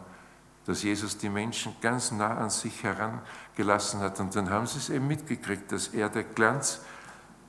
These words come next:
seiner Herrlichkeit und das Ebenbild seines Wesens ist, Hebräer eins, Vers drei. Oder zweiter Korinther vier,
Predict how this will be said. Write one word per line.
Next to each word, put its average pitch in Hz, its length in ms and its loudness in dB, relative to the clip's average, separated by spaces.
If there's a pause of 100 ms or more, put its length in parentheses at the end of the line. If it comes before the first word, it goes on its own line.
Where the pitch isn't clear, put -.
(120)
seiner 113 300 4
Herrlichkeit 120 640 4
und 95 160 0
das - 280 4
Ebenbild 123 520 2
seines 135 560 2
Wesens 95 360 0
ist, 90 180 -2
Hebräer 95 540 0
eins, 104 260 -2
Vers 92 240 -4
drei. 92 240 0 (340)
Oder 107 300 6
zweiter 117 380 8
Korinther 117 420 4
vier, 143 380 4